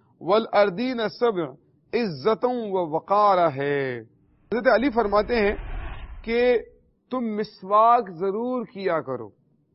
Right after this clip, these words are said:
کیوں؟ آپ فرماتے ہیں کہ کیونکہ جب انسان نماز کے لیے کھڑا ہوتا ہے تو اس کے پاس ایک فرشتہ آتا ہے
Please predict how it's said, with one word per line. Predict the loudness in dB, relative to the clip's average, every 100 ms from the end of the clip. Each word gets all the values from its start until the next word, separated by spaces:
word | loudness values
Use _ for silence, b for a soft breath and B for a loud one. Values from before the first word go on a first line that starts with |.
| _ _ _ _ _ _ _ _ _ _ _
کیوں؟ | -4 -2 -4 _ _ _ _ _ _
آپ | -2 0
فرماتے | -2 0 0 2 2
ہیں | 2
کہ | 2 2 2 0 _ _ _ _ _ _ _ _ _ _ _ _ _ _
کیونکہ | -4 -4 0 -2 2
جب | 0
انسان | 0 -4 -2 -2
نماز | -2 -4 -2 -2
کے | -4
لیے | -4 -2
کھڑا | 2 4
ہوتا | 2 0 -2
ہے | -2 -10 _ _ _ _ _ _
تو | -2
اس | -2
کے | 0 -2 2
پاس | 2 2 2 0 0
ایک | 4 4 2 _ _ _ _ _ -14
فرشتہ | -12 -4 2 4
آتا | 4 2 0
ہے | -2